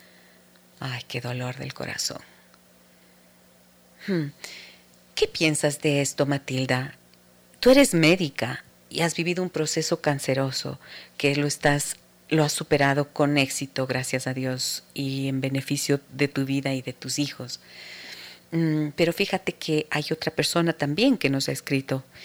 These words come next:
y nos cuenta lo mismo. Vivieron situaciones de violencia y han vivido, y su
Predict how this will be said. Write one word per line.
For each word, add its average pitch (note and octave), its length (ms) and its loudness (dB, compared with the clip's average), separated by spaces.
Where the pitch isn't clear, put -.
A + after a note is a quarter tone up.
y D3+ 120 0
nos D3 220 2
cuenta D#3 360 4
lo D3 120 0
mismo. F3 460 2
Vivieron D3 380 2
situaciones D3+ 580 0
de D#3+ 100 2
violencia D3 600 0
y C3+ 180 0
han C#3 140 2
vivido, C#3 440 -2
y D#3 60 -6
su - 160 -2